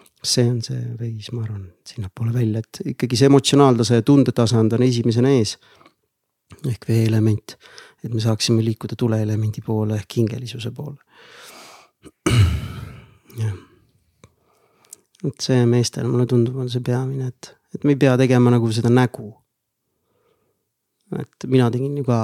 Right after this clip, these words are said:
nagu kogu aeg topelt nägu, et no kõik on kogu aeg hästi. Päris oli. <laughs> Kuradi raske oli.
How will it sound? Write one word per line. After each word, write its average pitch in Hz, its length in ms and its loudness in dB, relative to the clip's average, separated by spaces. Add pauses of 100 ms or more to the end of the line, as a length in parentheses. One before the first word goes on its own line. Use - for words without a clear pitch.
nagu 110 320 -8
kogu 120 260 -8
aeg 113 140 -6 (120)
topelt 110 380 -6
nägu, 107 320 -8
et 117 80 -12
no 123 220 -2
kõik 120 260 -4
on 110 80 -6
kogu 110 140 -4
aeg 107 100 -8
hästi. 113 400 -8 (140)
Päris - 260 -14
oli. 123 220 -10 (340)
<laughs> 123 60 6 (2250)
Kuradi 123 720 -16 (1800)
raske 123 480 -2
oli. 113 140 -16